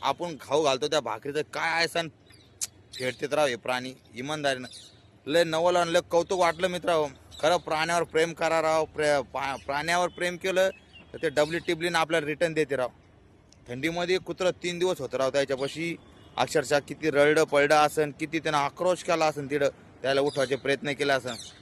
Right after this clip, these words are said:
जा रेस्क्यू टीम गेली तिथं आणि त्याला पाहिलं तर त्याच्या डोळ्यातून अश्रू आले की हा प्राणी तीन दिवस त्यांच्यापाशी बसलेला होता थंडीमध्ये. खरंच काय यार चमत्कार, काय म्हणजे अद्भुत कला आहे, काय निसर्गाची आहे. सल्यूट आहे त्या प्राण्याला आपल्याकडून इमानदारीनं.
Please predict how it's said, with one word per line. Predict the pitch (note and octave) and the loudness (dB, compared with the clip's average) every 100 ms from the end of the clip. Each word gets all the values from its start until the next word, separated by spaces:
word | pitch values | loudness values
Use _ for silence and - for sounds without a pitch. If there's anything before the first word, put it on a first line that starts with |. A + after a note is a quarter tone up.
| - - B2+ | -20 -4 0
जा | C3 | 2
रेस्क्यू | C3+ C3 D3+ C#3+ | 2 -2 -4 -4
टीम | D3 C#3+ | -4 -2
गेली | D3+ C#3+ | -2 -2
तिथं | C#3 C#3+ D3 | 0 2 2
आणि | C#3 | 2
त्याला | D3 C3+ | 2 2
पाहिलं | A#2 C#3 C#3+ D3+ D#3 | 0 0 2 2 2
तर | D3+ | 0
त्याच्या | - C#3+ C#3 | 0 0 0
डोळ्यातून | B2 C3+ C#3 B2 | 2 2 2 -2
अश्रू | C#3 - D3 | -4 -2 2
आले | D3+ D3+ - - - - - | 2 2 -4 -12 -20 -20 -12
की | A#2 | 0
हा | B2+ | 0
प्राणी | - C#3+ D3+ F#3 F#3 - - - - - | 2 2 2 -2 -6 -14 -20 -20 -20 -8
तीन | D3 D3+ | -6 0
दिवस | D#3+ D#3 | 0 2
त्यांच्यापाशी | C#3+ C3 B2+ B2 | 0 -2 -4 -4
बसलेला | C3 B2+ C#3+ | -4 -2 -4
होता | B2+ - | -4 -6
थंडीमध्ये. | A#2 B2+ C3 A2 A2 - - - - - - - | -8 -6 -4 -6 -8 -16 -20 -20 -20 -20 -20 -4
खरंच | C3+ C#3 - | 0 2 0
काय | B2+ C#3 C#3+ | 0 4 4
यार | C3 B2 A#2 - - | 4 2 -4 -10 -6
चमत्कार, | B2 B2+ - B2+ B2+ | -4 -4 -2 -2 -2
काय | B2 - C3+ C#3 B2 A#2+ | -4 -4 0 0 -2 -10
म्हणजे | A#2 A#2 | -8 -6
अद्भुत | A2+ A#2+ C#3+ - | -6 -6 -10 -4
कला | C3+ C#3+ | -2 2
आहे, | D3 C#3 | 0 2
काय | D3 D3 | 2 2
निसर्गाची | D3 D3+ C#3+ C#3+ C3+ C#3 A2+ | 0 -4 -2 -2 -2 -4 -4
आहे. | G#2+ - - - - - - - - - - - | -6 -10 -20 -20 -20 -20 -20 -20 -20 -20 -10 -2
सल्यूट | C3+ D#3+ | 0 2
आहे | C3 | 0
त्या | C3 | 0
प्राण्याला | B2 B2+ C3 B2 | 0 0 2 0
आपल्याकडून | A#2+ A#2 G2+ G#2 | 0 -2 -6 -10
इमानदारीनं. | A#2 B2 A#2 G2 | -6 -4 -4 -6